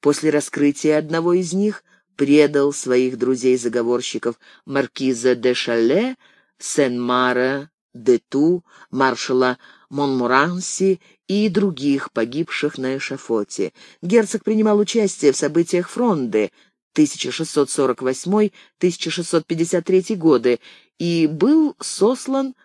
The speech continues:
в замок Блуа. Но такова была судьба этого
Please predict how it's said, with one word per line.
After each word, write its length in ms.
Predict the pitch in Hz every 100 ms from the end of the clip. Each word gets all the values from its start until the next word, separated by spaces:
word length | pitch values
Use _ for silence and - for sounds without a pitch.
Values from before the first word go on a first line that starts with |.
| _ _
в 100 | -
замок 680 | 135 123 147 156 170 - - -
Блуа. 580 | 147 156 135 101 85 - _ _ _ _ _ _ _ _ _ _ _ _ _ _ _ _ _ _ _ _ _ _ _ _ _ _ _ _ _ _ -
Но 400 | 226 370 381 381
такова 480 | - 311 330 359 330
была 280 | 294 277
судьба 600 | 277 - 247 208 226 240
этого 720 | 180 139 - 127 123 120 123